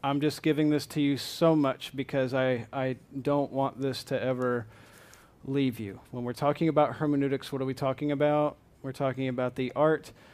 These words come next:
and science of biblical interpretation. That's what we're talking about. What type of interpretation are we talking about? As we spoke last week, we're talking about the grammatical historical method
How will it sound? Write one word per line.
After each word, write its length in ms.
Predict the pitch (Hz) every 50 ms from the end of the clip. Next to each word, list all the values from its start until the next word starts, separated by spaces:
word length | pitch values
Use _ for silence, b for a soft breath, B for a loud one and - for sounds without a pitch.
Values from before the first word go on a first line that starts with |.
| B B B -
and 180 | 127 127 120
science 600 | 117 - - 151 147 147 147 147 143 - - - - -
of 240 | - 123 - -
biblical 640 | - 147 135 135 143 139 - 147 143 139 135 135 - -
interpretation. 960 | 127 127 120 - 135 131 127 - 123 - - 113 92 - - - 95 113 123 - -
That's 160 | - - -
what 100 | 135 123
we're 60 | 127 135
talking 400 | - - 131 117 107 - 113 104
about. 300 | 98 101 98 - - - - _ _ _ _ _ _ - - B B B B B B B B B B B _
What 220 | - 143 143 127 -
type 380 | - - - 190 214 226 -
of 120 | 170 151 151
interpretation 800 | 143 131 - - 151 139 - 135 - - 139 131 117 - 143 131
are 60 | 127
we 120 | 123 123
talking 420 | 117 - 123 120 123 - 131 123 117
about? 360 | 113 127 127 139 151 - - - _ _
As 360 | - 123 123 131 139 127 131
we 420 | 139 151 151 151 151 151 151 143 - - -
spoke 600 | - - - - - 143 139 143 151 143 - - - _ _
last 400 | 147 151 156 143 143 135 - -
week, 240 | 139 127 127 127 -
we're 100 | 139 131
talking 400 | - - 143 135 143 147 156 156
about 300 | 151 139 135 131 127 127
the 80 | 143 131
grammatical 640 | - 139 127 127 127 127 131 131 131 - 143 139
historical 840 | 123 135 123 - - - - 143 131 131 135 139 135 - 143 143 139
method 520 | 139 127 120 120 107 - 139 147 156 151